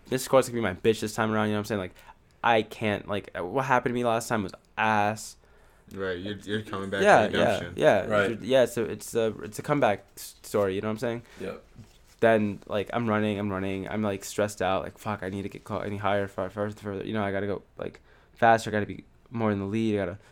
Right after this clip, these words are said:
Speaker 1: do this, gotta do that, gotta do this. Like, putting some s-, stress on myself.
Speaker 3: Mm.
Speaker 1: And then two K, I'm just, like, gone. Like, I don't know what happened. I don't know, whatever.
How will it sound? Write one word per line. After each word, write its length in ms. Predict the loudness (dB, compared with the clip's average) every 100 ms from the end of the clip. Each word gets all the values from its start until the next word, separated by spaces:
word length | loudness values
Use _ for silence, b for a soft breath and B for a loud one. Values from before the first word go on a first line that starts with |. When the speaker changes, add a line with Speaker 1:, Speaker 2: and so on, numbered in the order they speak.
| -6
Speaker 1:
do 120 | 0
this, 160 | 0 2
gotta 140 | 0
do 80 | 2
that, 140 | 0 0
gotta 100 | -6
do 80 | -2
this. 280 | -4 -4
Like, 140 | -12 -6
putting 180 | -4 -4
some 120 | -6
s-, 180 | -10 -14 -10
stress 280 | -6 -4
on 80 | -4
myself. 460 | -4 -4 -4 -6 -10 B B B -12
Speaker 3:
Mm. 140 | -4
Speaker 1:
And 120 | 0 2
then 180 | 0
two 200 | -2 -6
K, 320 | -6 -2 0 0
I'm 200 | 0 -4
just, 260 | -6 -8
like, 280 | -8 -10 -12 _ _ -12
gone. 380 | -12 -12 -16 -18 -18
Like, 120 | -10
I 160 | -2 -2
don't 180 | -2 -4
know 340 | -4 -4 -4
what 140 | -4 0
happened. 420 | 0 0 -2 -4
I 80 | -6
don't 100 | -6
know, 100 | -4
whatever. 420 | -2 0 0 -2